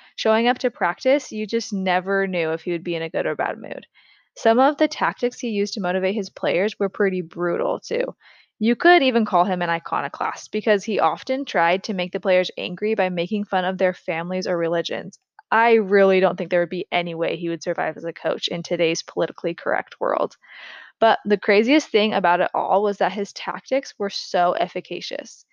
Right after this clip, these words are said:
He won so many championships. My husband's team won the California State Championship his junior year with that coach. Then the coach transferred to a different school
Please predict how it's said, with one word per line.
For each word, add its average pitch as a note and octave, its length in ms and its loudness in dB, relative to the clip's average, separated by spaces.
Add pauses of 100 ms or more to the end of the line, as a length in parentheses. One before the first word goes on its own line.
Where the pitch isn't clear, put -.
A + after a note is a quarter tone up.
(220)
He B3 200 -2
won C#4+ 280 2
so F#3+ 840 4
many F3 320 -4
championships. - 880 -8 (380)
My A#3 80 4
husband's A#3+ 560 0
team F#3+ 440 -2
won F#3+ 220 2
the F#3+ 100 0
California G#3 680 0
State G3+ 240 -4
Championship F#3+ 600 -2
his F#3+ 220 -6
junior G3 460 -2
year D#3+ 340 -2
with F3+ 240 0
that - 240 -2
coach. - 420 -4 (380)
Then C4 420 4 (100)
the A3 120 4
coach B3 360 2
transferred G#3+ 540 0 (160)
to G#3+ 160 2
a F#3+ 60 2
different A#3+ 380 0
school - 540 -2